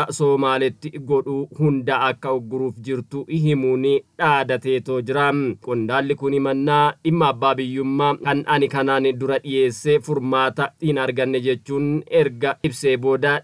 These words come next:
dhimmichi hanga guyyaa boruu Hagayya kudha torba bara kuma lamaaf kudha jaatti yoo hin hiikamne,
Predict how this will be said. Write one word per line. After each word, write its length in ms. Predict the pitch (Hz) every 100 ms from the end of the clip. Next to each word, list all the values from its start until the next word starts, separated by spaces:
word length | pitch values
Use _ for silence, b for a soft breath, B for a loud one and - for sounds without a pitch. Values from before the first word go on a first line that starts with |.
| _
dhimmichi 520 | 117 107 135 135 156 160
hanga 340 | 156 151 151
guyyaa 400 | 143 143 147 147
boruu 260 | 139 147 147
Hagayya 380 | 139 139 135 135
kudha 180 | 135 120
torba 320 | 135 127 131
bara 200 | 123 135
kuma 220 | 127 143
lamaaf 300 | 139 139 139
kudha 200 | - 143 135
jaatti 460 | 147 143 - 151
yoo 220 | 156 147 139
hin 80 |
hiikamne, 640 | 135 131 - 127 131 139